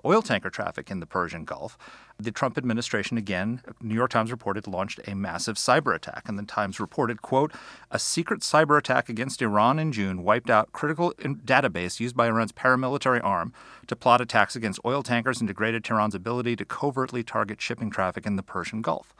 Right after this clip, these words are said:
So we've now had two major cyber attacks. So it, this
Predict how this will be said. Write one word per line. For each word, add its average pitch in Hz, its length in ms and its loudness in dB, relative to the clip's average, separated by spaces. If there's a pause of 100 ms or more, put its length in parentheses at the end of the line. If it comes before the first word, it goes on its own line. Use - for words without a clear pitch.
(320)
So 143 420 4 (440)
we've 135 220 -2
now 160 160 8
had 127 240 -4
two 190 280 -2
major 147 360 -2
cyber 131 420 0
attacks. - 440 -8
So 120 180 -6
it, 113 240 -8
this - 400 -4